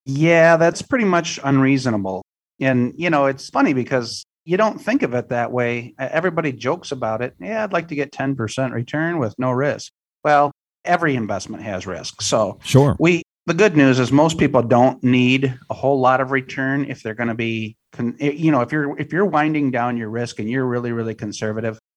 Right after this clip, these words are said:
Speaker 1: most people I talk to that are getting more conservative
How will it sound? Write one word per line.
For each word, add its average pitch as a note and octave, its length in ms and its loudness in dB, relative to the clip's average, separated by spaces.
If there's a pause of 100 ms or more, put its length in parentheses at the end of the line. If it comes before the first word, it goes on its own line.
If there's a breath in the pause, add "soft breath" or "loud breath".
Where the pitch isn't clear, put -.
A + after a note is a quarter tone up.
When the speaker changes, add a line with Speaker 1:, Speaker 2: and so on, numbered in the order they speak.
(120)
Speaker 1:
most A3 200 2
people D3 220 2
I A#2+ 220 2
talk C3 320 0
to C3 100 -2
that A2+ 160 0
are A#2 340 -2 (440)
getting C3 280 0
more C3+ 180 2
conservative C3+ 680 -4